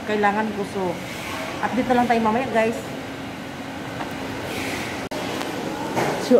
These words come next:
ayun, guys, ah, samtang, ah, nag, ano, guys,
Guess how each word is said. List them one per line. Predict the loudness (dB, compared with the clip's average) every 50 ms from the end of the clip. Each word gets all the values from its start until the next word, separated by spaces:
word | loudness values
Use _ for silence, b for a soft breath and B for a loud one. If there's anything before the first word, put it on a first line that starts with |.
| 8
ayun, | 8 8 8 8 8
guys, | 8 8 6 6 6 6 4 2 0 0
ah, | 2 4 4 4 2 2 0 -2 -4 -6 -8 -8 -8 -10 -10 -10 -10 -10 -10 -10 -10 -10 -2 4
samtang, | 6 8 8 8 8 6 6 6 6 6 6
ah, | 4 4 4
nag, | 4 2 2 2 4
ano, | 6 6 8
guys, | 8 8 6 6 6 4